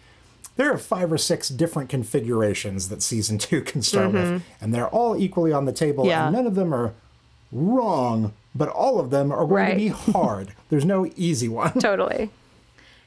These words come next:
Speaker 2: And for those
Speaker 3: True.
Speaker 2: of us that have seen ahead, know that it's not really anything that we could predict, <laughs> which they
Speaker 3: Nope.
Speaker 2: do such a good job of.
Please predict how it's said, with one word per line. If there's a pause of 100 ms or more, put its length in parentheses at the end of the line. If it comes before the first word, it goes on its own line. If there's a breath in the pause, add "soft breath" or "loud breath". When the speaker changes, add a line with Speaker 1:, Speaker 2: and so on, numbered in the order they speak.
Speaker 2:
And
for
those
Speaker 3:
True.
Speaker 2:
of
us
that
have
seen
ahead,
know
that
it's
not
really
anything
that
we
could
predict,
<laughs>
which
they
Speaker 3:
Nope.
Speaker 2:
do
such
a
good
job
of.